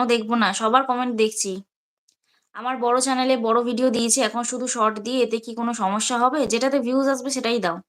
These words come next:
আমি দুটো ফোন থেকেই তোমার লাইভ দেখছি, দু-, তুমি দেখো। Thank you so much। দিদি, ক্রাফটিং এর জন্য কোন ক্যাটাগরি চুজ করবো? How to and style করো। মাসুদ সাকিব অফিসিয়াল, আমি বাংলাদেশ থেকে দেখি।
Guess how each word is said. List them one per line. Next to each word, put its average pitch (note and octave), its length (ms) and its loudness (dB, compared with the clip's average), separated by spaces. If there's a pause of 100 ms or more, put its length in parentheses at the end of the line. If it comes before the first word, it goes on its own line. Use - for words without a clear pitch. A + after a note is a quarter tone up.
(800)
আমি B3 160 -10
দুটো B3 240 -10
ফোন C4 280 -2
থেকেই C4 300 2
তোমার B3 280 4
লাইভ A3+ 320 0
দেখছি, G3+ 340 -2
দু-, G3+ 200 -12
তুমি A#3+ 260 -8
দেখো। G#3 260 -4
Thank A3+ 220 -10
you C4+ 120 -4
so C4 200 4
much। B3+ 260 2 (600)
দিদি, A#3 360 -6
ক্রাফটিং B3+ 480 -8
এর C4 120 0
জন্য B3 340 -4
কোন C4 220 0
ক্যাটাগরি A#3 560 -2
চুজ B3 260 -8
করবো? G#3+ 320 0
How G#3 200 4
to A#3+ 100 -6
and B3+ 140 -2
style G#3+ 300 -2
করো। F3+ 220 -6 (1120)
মাসুদ A#3 420 -10
সাকিব A#3+ 420 -4
অফিসিয়াল, A#3 540 -2
আমি A3+ 280 0
বাংলাদেশ A3 460 0
থেকে A#3+ 180 -6
দেখি। A3 260 -4